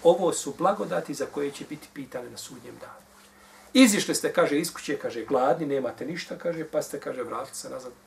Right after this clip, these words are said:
a najeli se.” Kaže: „Bit ćete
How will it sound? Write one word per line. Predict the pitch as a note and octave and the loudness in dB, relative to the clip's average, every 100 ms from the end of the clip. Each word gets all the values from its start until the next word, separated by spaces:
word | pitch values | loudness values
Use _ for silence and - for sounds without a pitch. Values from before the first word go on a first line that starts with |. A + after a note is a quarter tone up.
| - - - - - - | -20 -20 -20 -20 -20 -14
a | |
najeli | B2+ - - - | -12 -12 -14 -16
se.” | - - - - - - - - - - - - - - - - - - - - - - - - - - - - | -14 -16 -20 -20 -20 -20 -20 -20 -20 -20 -20 -20 -20 -20 -20 -20 -20 -20 -20 -20 -4 -2 0 -2 -4 -8 -16 -2
Kaže: | - C3 A#2+ | 2 2 0
„Bit | D3 | -4
ćete | - | -6